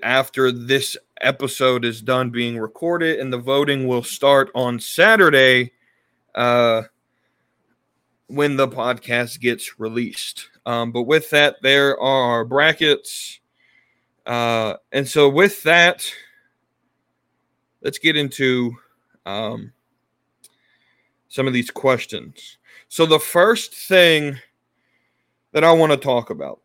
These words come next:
and, and so what we got going on, we got a couple community questions that have been asked by community members, and then I came up with a few questions,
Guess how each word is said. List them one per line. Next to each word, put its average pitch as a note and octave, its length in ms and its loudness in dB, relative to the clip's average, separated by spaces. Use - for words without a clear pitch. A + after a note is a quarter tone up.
and, C#3 260 0
and C#3+ 100 -4
so D#3+ 160 4
what F#3 180 6
we A#3+ 120 -4
got G#3 200 4
going F#3+ 240 4
on, E3 100 2
we D#3+ 60 -2
got D#3 120 4
a D3+ 40 2
couple G#3+ 300 0
community F#3+ 480 2
questions F3 460 0
that D#3+ 120 2
have D3 120 -2
been D#3 120 2
asked D#3 340 2
by C#3 160 4
community D3 460 -2
members, C#3 380 0
and C#3 100 -4
then C#3+ 80 0
I F3+ 220 2
came G3+ 260 -4
up F#3+ 140 0
with E3+ 140 -6
a D#3 40 -2
few D#3+ 220 -8
questions, D3 560 -4